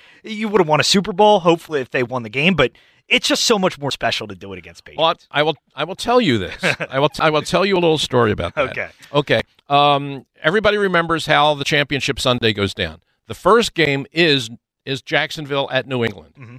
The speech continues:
Speaker 2: That game is being played. The Eagles are gonna play the Minnesota Vikings afterwards. And we're in the studio at N B C Sports Philly, and we're getting ready to, to do pregame for the Eagles game.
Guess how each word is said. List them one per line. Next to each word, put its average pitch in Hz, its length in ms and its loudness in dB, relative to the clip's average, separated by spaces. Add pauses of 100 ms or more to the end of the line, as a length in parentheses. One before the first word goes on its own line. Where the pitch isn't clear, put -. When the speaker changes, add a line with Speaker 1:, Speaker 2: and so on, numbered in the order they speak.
Speaker 2:
That 143 180 0
game 170 180 -2
is 147 60 -6
being 135 260 -6
played. 117 360 0
The 117 180 -8
Eagles 156 260 -2
are 131 60 -14
gonna 135 200 -4
play 123 400 0 (320)
the 117 80 -12
Minnesota 123 400 -2
Vikings 113 560 -4
afterwards. 117 580 -6 (560)
And 135 180 -2
we're 208 220 2
in 196 140 2
the 156 80 -4
studio 120 720 2
at 110 300 -4
N 131 160 0
B 123 120 -4
C 113 160 -6
Sports 101 380 -4
Philly, 92 320 -6 (440)
and 120 280 -4
we're 147 240 4
getting 131 300 0
ready 120 260 2
to, 107 140 -10 (160)
to 117 100 -14
do 117 140 0
pregame 120 560 0
for - 80 -14
the 107 100 -10
Eagles 110 340 -8
game. 90 280 -12